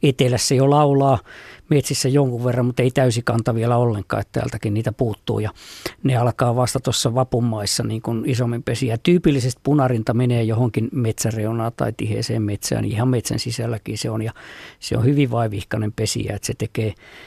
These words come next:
johonkin mättääseen tai kannon juureen jonkun, jonkun tämmöisen suojaiseen paikkaan, ja, ja se on, se on vaikea sen pesän löytää, mutta ei se nyt ihan mahdotonta, kyllähän niitä tulee pihapiireihinkin ja joskus ihan rakennuksen koloon, ja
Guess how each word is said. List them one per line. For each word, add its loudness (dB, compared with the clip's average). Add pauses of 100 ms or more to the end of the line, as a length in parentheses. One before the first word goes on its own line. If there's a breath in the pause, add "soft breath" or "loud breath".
(200 loud breath)
johonkin 2
mättääseen -2
tai -2
kannon -4
juureen -4
jonkun, -6
jonkun -4
tämmöisen -4
suojaiseen -6
paikkaan, -6
ja, -6
ja -6
se -2
on, -4
se 0
on 0
vaikea -2
sen -4
pesän -2
löytää, -2
mutta -2
ei 0
se -6
nyt -2
ihan 0
mahdotonta, 0
kyllähän -2
niitä -4
tulee -2 (500 loud breath)
pihapiireihinkin -2
ja 0
joskus -6
ihan -8
rakennuksen -4
koloon, -4
ja -6